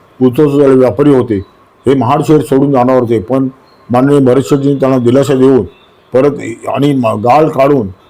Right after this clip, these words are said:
महाड शहराला ऐतिहासिक महाड आणि महाड कोणी सोडून जाऊ नये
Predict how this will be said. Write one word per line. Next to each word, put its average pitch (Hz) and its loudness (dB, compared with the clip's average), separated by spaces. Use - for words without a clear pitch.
महाड 127 0
शहराला 135 0
ऐतिहासिक 143 -4
महाड 127 0
आणि 127 -2
महाड 143 0
कोणी 143 -2
सोडून 131 0
जाऊ 135 0
नये 131 -2